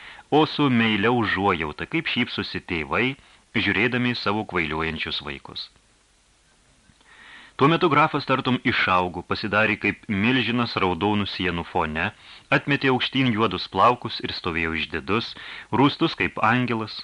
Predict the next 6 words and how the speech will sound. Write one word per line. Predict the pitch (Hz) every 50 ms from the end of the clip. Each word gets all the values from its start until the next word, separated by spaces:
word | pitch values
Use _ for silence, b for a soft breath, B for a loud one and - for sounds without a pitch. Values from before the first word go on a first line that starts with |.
| - _
kuris | - 90 85 92 90 - - - -
sutiks | - - 80 - 110 98 - -
nusidėjėlius | 95 87 - - 85 78 90 107 123 131 131 123 120 - - -
paskutiniojo | - 92 - - - 107 - 123 127 131 127 131 123
teismo | - - 80 80 76 - 85 80 80
dieną. | 73 67 73 76 76 69 65 65 64